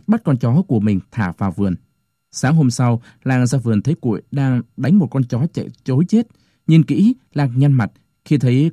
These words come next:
có mấy đống chó ỉa trên tàu lá chuối, Lang giận lắm, thét bảo Cuội,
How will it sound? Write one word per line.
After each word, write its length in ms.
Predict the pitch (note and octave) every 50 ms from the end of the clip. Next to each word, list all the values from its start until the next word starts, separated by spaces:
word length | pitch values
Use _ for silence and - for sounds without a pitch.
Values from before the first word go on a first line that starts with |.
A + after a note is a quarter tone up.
| _ _ -
có 100 | C3+ D3
mấy 100 | D#3 D3+
đống 180 | D3+ D#3+ G#3
chó 200 | G3+ - C#3+ C3+ -
ỉa 240 | - B2+ G2+ F2
trên 280 | F2 _ - C#3 B2 A#2
tàu 200 | A#2 - G#2 F2+
lá 140 | F2+ F#2 G#2+
chuối, 340 | A#2 - A#2 A#2 C3+ F#3 G3 - - - -
Lang 300 | - C#3+ D3 C#3+ C3+ C3+
giận 240 | B2 A#2+ - C#3 -
lắm, 280 | - B2+ B2+ D3+ G3+ A3+ - _ _ _ -
thét 180 | A3 A3+ A3
bảo 140 | - - F#3
Cuội, 280 | - - A3 G#3 -